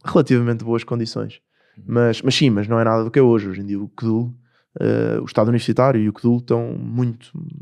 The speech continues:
Speaker 1: melhor preparados para, para receber a quantidade de miúdos e, e atenção, os números não têm rigorosamente nada a ver. Eu lembro-me de, eu lembro-me de ver, ter equipas de, sei lá, quando, quando era, na altura era os Bambis, que era a equipa, eh, dos miúdos mais novos, quando seis, seis, sete,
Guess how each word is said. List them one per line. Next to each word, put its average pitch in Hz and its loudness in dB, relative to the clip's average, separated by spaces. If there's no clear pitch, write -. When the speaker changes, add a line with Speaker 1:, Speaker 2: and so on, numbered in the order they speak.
Speaker 1:
melhor 110 0
preparados 113 -2
para, 120 -6
para 120 -8
receber 127 2
a 120 2
quantidade 131 4
de 139 6
miúdos 151 6
e, 127 4
e 110 4
atenção, 123 2
os 107 -6
números 117 -4
não 120 -6
têm 120 -4
rigorosamente 123 0
nada 127 0
a 147 0
ver. 120 -4
Eu 101 -4
lembro-me 110 -4
de, 113 -8
eu 113 0
lembro-me 120 2
de 120 0
ver, 123 4
ter 123 2
equipas 110 -4
de, 107 -6
sei - -2
lá, 107 0
quando, 104 -10
quando 113 -10
era, 110 -6
na 120 -6
altura 120 0
era 120 2
os 107 -2
Bambis, 117 -2
que - -10
era 110 -2
a 110 -6
equipa, 113 -10
eh, 110 2
dos 110 -2
miúdos 113 -2
mais 113 0
novos, 113 -2
quando 113 -14
seis, 120 2
seis, - -2
sete, 127 -2